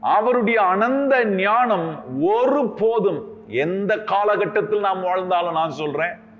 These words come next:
கர்த்தருடைய வார்த்தை தப்பாகிறதுக்கு வாய்ப்பே கிடையாது.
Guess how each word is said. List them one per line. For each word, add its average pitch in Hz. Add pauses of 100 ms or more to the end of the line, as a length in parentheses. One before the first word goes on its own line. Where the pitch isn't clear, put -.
(440)
கர்த்தருடைய 156
வார்த்தை 139 (260)
தப்பாகிறதுக்கு 147
வாய்ப்பே 127
கிடையாது. 90